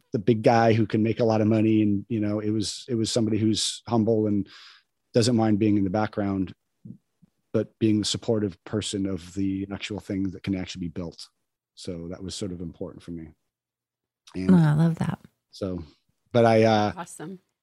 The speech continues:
Speaker 1: I do. I, I think it's great that you guys have this platform, because you guys, I, I mean, and have this ability to, you know, you've created a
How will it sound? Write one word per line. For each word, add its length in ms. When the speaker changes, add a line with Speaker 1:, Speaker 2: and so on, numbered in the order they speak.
Speaker 1:
I 100
do. 220
I, 260
I 40
think 240
it's 160
great 300
that 80
you 140
guys 240
have 340
this 120
platform, 460
because 260
you 120
guys, 440
I, 180
I 20
mean, 180
and 300
have 320
this 240
ability 380
to, 180
you 80
know, 60
you've 220
created 360
a 100